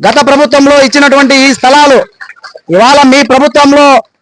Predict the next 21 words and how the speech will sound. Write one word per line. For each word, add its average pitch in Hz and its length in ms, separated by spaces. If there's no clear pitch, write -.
సచివాలయాలకు 285 760
పోయి 277 140
దరఖాస్తు 262 460
చేసుకోమని 269 480
చెప్పేసి 269 560
మీరందరూ 262 440
కూడా 269 360
పిలుపు 269 220
ఇవ్వడం 262 260
జరిగింది. 233 460
అయితే 277 500
సచివాలయాలకు 285 760
వెళ్ళి 302 440
వీళ్ళు 262 240
దరఖాస్తు 269 520
ఇస్తే 302 540
మీకు 240 220
already 302 400
జగనన్న 269 380
పట్టాలు 254 400
ఇచ్చేసినారు, 262 720